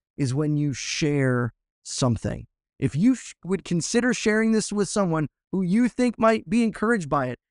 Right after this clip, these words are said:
even if it's your pastor or elders or a friend or someone you've been talking to, please consider sharing this. Guys, I appreciate you. I'm so thankful you were here.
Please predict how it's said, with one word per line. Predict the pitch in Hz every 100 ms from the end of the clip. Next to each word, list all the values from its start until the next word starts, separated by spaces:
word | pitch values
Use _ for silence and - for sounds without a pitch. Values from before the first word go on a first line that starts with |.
| _
even | 196 226
if | 226 190
it's | 208 196
your | 160
pastor | 185 202 214 - 214 190 _
or | 139 151
elders | 165 220 214 226
or | 180 151
a | 139
friend | - 202 208 220 208 _ _
or | 147
someone | - 208
you've | 208
been | 196
talking | 185 208 202 208
to, | 180 214 196 _ _
please | - 339 190
consider | 156 135 139
sharing | 131 151 143 143
this. | 147 - _ -
Guys, | 233 214
I | 196
appreciate | - 240 233 240 226
you. | 220 226 - _ -
I'm | 160
so | 151 233 226
thankful | 226 208 202
you | 202
were | 185
here. | 170 175